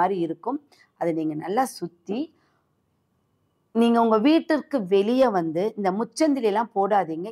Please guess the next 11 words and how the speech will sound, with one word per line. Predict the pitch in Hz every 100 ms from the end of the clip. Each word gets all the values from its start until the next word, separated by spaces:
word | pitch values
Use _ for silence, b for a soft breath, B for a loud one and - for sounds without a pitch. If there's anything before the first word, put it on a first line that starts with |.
| -
எங்கேயாவது | 226 - 359 - 285
ஒரு | 220 -
காட்டு | 208 208 247 -
பக்கம் | 233 185 - 254 269
தூக்கி | - 247 220
போட்டுருங்க. | - 156 147 147 143 - _ _ _ _ -
இது | 226 262
வந்து | 277 277
பாத்தீங்கன்னா, | 262 247 247 240 196 226 - _ _ _ -
மேசம் | 202 262 320 330 330 294 208 220
என்ன | 247